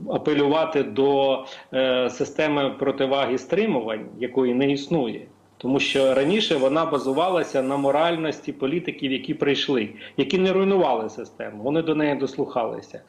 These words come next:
І тому склалася оця ілюзія, яку нам дуже дорого продавали. Я пам'ятаю, коли з американцями не спілкуюся, хто у нас не прийде, у нас дуже серйозна ця система.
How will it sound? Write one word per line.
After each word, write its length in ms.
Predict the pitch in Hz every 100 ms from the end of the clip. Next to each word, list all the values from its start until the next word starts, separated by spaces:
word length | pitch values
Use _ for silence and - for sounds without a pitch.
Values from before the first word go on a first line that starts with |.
| - -
І 100 | 135
тому 260 | 156 170 233
склалася 520 | - 170 180 - 160
оця 220 | 151 156
ілюзія, 400 | 156 190 185 151
яку 160 | 156 160
нам 160 | 156
дуже 380 | 151 156 151 135 - -
дорого 420 | 120 156 156 131 131
продавали. 760 | 143 135 147 151 165 165 139 135 -
Я 80 | 135
пам'ятаю, 480 | 151 147 139 151 143
коли 160 | 147 147
з 60 |
американцями 640 | 143 139 139 151 143 147 139
не 140 | 135
спілкуюся, 680 | 135 139 131 190 196 - 131 - -
хто 300 | - 175 156
у 40 |
нас 260 | 147 139 143
не 100 | 143
прийде, 420 | - 220 180 160
у 120 | 143
нас 320 | 139 143 135
дуже 240 | 147 147 143
серйозна 520 | - 123 139 131 127
ця 160 | 127
система. 580 | 107 120 - 117 110 113